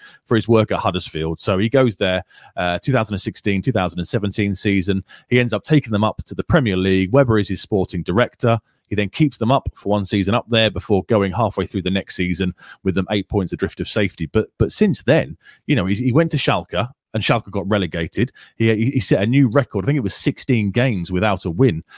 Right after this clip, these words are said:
at Schalke, and they end up getting relegated at the end of the season. He goes to Young Boys in, uh,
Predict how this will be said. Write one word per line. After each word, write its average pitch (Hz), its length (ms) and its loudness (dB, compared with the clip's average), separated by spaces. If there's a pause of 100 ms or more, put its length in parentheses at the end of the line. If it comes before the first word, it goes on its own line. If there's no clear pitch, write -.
(140)
at 82 100 -2
Schalke, 90 500 -4
and 98 80 -4
they 113 80 0
end 113 120 0
up 104 80 -6
getting 101 260 -4
relegated 101 480 -2
at 98 60 -2
the 98 40 2
end 98 120 2
of - 20 2
the 98 60 2
season. 85 340 -2
He 92 80 0
goes 139 180 6
to 139 100 2
Young 135 260 4
Boys 113 340 4
in, 101 220 2
uh, 98 200 0